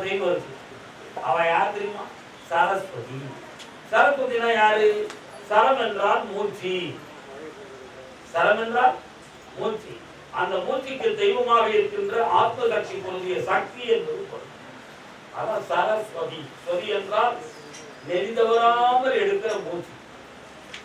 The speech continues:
மூச்சு பிணைக்கிறதுனா எதுக்கு ஆகும்? அதே. அதனால தான் அவளுக்கு மற்றொரு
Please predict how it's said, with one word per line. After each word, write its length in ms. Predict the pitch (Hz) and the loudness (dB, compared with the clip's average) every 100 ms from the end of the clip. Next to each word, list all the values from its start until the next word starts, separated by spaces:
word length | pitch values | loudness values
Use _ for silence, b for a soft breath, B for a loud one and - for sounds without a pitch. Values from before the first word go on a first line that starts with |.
| - - | -18 -16
மூச்சு 260 | - 214 220 - | -8 -8 -8 -6
பிணைக்கிறதுனா 500 | 202 220 214 214 220 | -4 -4 -6 -6 -6
எதுக்கு 260 | 214 - 214 | -6 -4 -2
ஆகும்? 280 | 185 175 - - - - - - - - - - - - - - - - | -2 -4 -10 -14 -20 -20 -20 -20 -20 -18 -14 -14 -14 -18 -18 -20 -20 -16
அதே. 220 | - 139 139 - - - - - - - - - - - - - - - | -6 -2 -2 -6 -14 -16 -16 -18 -18 -18 -20 -20 -20 -20 -20 -20 -18 -4
அதனால 280 | 147 175 190 202 | 0 4 4 4
தான் 120 | 170 | 2
அவளுக்கு 260 | 185 185 170 156 | 2 0 -4 -2
மற்றொரு 320 | 151 220 | -2 0